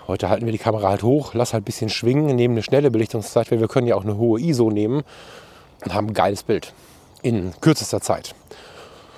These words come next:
Und wenn wir uns daran erinnern, wie viel früher nötig war, dann macht das manchmal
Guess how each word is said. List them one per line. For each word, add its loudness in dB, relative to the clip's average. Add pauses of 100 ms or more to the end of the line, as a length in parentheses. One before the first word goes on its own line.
(420)
Und 2
wenn 6
wir 6
uns 2
daran 4
erinnern, 6
wie 2
viel 2
früher 2
nötig 2
war, 6
dann 0
macht 0
das 2 (120)
manchmal 2